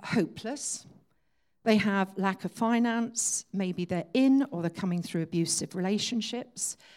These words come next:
They're struggling in their parenting. They're on child protection with social services. They have huge mental health issues and often addictions.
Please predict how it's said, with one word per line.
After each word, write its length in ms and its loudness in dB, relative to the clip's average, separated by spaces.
They're 100 -4
struggling 500 0
in 100 2
their 100 -2
parenting. 920 0
They're 140 -6
on 140 -4
child 320 -2
protection 560 -6
with 80 -4
social 360 -2
services. 800 -2
They 80 2
have 140 0
huge 380 0
mental 280 -6
health 340 -4
issues 580 -4
and 140 0
often 240 -4
addictions. 840 -4